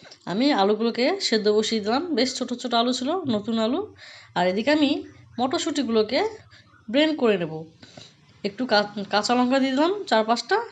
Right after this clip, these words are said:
আর একটু সামান্য জল দিয়ে দিলাম। ব্যাস, পেস্ট করে নিলাম। কড়াইতে তেল গরম করে,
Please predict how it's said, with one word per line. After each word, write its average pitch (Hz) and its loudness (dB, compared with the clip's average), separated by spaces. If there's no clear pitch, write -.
আর 233 0
একটু 254 -6
সামান্য 262 0
জল 196 4
দিয়ে 165 -4
দিলাম। 156 -6
ব্যাস, 240 -2
পেস্ট 285 -4
করে 294 2
নিলাম। 294 -2
কড়াইতে 214 4
তেল 247 0
গরম 277 2
করে, 277 0